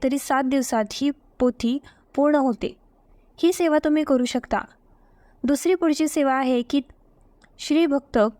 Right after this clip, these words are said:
कवी मिलिंद माधव विरचित स्वामी समर्थ स्तोत्र महात्म्य, अगदी छोटंसं हे स्तोत्र महात्म्य आहे. यात स्वामींचं संपूर्ण अवतारापासून ते समाधीपासून संपूर्ण चरित्र अगदी संक्षिप्त रूपात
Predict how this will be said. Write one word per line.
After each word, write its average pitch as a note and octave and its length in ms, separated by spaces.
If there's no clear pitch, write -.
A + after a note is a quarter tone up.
कवी C#4+ 240
मिलिंद C#4 360
माधव B3+ 320
विरचित A#3+ 460
स्वामी C4 380
समर्थ C4+ 400
स्तोत्र B3+ 480
महात्म्य, A#3 460
अगदी D#4 220
छोटंसं C#4 460
हे D4 160
स्तोत्र B3+ 420
महात्म्य B3 320
आहे. A3 260
यात D4+ 220
स्वामींचं C#4 460
संपूर्ण C4+ 580
अवतारापासून C#4 760
ते D#4 140
समाधीपासून B3+ 840
संपूर्ण D4 580
चरित्र C4 440
अगदी C4+ 440
संक्षिप्त C4 540
रूपात A#3+ 480